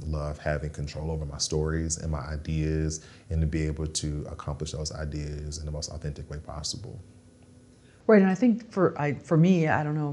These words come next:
Speaker 2: maybe for you too, but those are the stories that resonate with me the most.
Speaker 1: Yep.
Speaker 2: Are those indie stories, not the studio ones.
Speaker 1: Yep.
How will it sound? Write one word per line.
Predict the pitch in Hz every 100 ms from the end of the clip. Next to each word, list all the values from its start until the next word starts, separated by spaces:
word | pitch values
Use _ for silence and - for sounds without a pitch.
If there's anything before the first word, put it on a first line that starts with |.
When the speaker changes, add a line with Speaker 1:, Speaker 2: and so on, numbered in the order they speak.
| 131
Speaker 2:
maybe | 139 147 147
for | -
you | 143
too, | - 185
but | 147 143
those | 165 165
are | 175
the | 147
stories | - 156 147 139
that | 139
resonate | 135 139 143 135
with | 135 143
me |
the | 135
most. | 135 147 214 - 85
Speaker 1:
Yep. | 80 80 - - 143
Speaker 2:
Are |
those | 147 139
indie | 139 151 151
stories, | 151 165 165 156
not | 160 151 139 - 135
the | 143
studio | - 156 156 160
ones. | 160 165 165 165 -
Speaker 1:
Yep. | 85 92